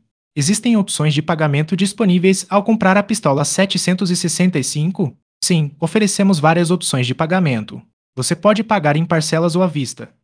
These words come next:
Qual é a política de envio e entrega para a pistola setecentos e sessenta e cinco na loja Armas Fácil Paraguai? Nós garantimos envio rápido e seguro. Após a compra, você acompanhará sua entrega facilmente.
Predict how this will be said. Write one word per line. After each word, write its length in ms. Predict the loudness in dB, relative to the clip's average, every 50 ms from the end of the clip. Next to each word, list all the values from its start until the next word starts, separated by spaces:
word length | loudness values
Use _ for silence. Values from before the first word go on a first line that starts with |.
| _ _ _ _ _ _ -2
Qual 120 | 0 2
é 40 | 2
a 60 | 2
política 420 | 2 0 0 0 -2 -2 -4 -4
de 140 | -2 0 0
envio 320 | 0 0 0 0 0 -2 -4 -2
e 80 | 0 0
entrega 460 | 0 0 0 0 0 0 0 0 -2
para 200 | -2 -2 -2 -2
a 40 | 0
pistola 420 | -2 -4 -4 -2 0 0 0 0
setecentos 640 | 0 -2 -2 -2 -2 -4 -4 -2 -2 -2 -2 -2 -2
e 40 | -2
sessenta 440 | -4 -4 -4 -4 -4 -4 -2 -2 -2
e 60 | -4
cinco 280 | -4 -6 -8 -6 -4
na 100 | -2 -2
loja 360 | 0 2 2 2 2 2 0 0
Armas 320 | 2 2 2 2 2 0
Fácil 340 | 0 0 0 0 0 -2 -4
Paraguai? 540 | -2 -2 -2 -2 -2 -2 -2 -2 -4 -6 _ _ _ _ _ _ _ _
Nós 180 | -8 -8 -8 -6
garantimos 540 | -4 -2 -2 -2 -2 -2 -2 -4 -4 -2 -4
envio 260 | -4 -2 0 0 0
rápido 480 | 0 0 0 0 -2 -4 -4 -4 -6 -6
e 120 | -10 -10
seguro. 560 | -8 -6 -6 -6 -4 -4 -6 -6 -6 -8 -12 -16 _ _ _ _ _ -8
Após 260 | -4 0 0 2 2
a 60 | 2
compra, 480 | 0 0 -2 -2 -2 -4 -8 -10 -12 _ -8
você 240 | -6 -4 -2 -2
acompanhará 560 | -2 -2 -2 -4 -2 0 0 0 2 2 2 0
sua 180 | 0 0 -2 -2
entrega 340 | -2 0 0 0 0 0 -2
facilmente. 840 | -4 -4 -4 -4 -2 -2 -2 -2 -2 -2 -4 -6 -8 -10 -10 -10